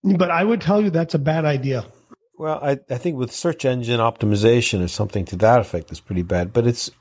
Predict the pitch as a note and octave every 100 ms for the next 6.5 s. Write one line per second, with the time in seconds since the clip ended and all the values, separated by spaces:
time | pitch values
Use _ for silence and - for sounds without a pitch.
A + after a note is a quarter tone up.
0 | - A#2+ E3+ E3+ D3+ C3 - A2+ G#2 G#2+
1 | - B2 A#2+ G#2+ G2+ G#2+ - G#2 G#2+ -
2 | A2 A#2 G#2+ G2+ F#2 _ _ _ - G2
3 | F#2 G2 A#2+ C3 A2 G2+ G2+ E2+ F#2 F#2
4 | F2 - - - F2+ E2 F#2 F#2+ A2+ C3
5 | - F#2 E2 F2+ E2 E2 D#2+ - E2 D#2
6 | D2+ B1 D#2 - -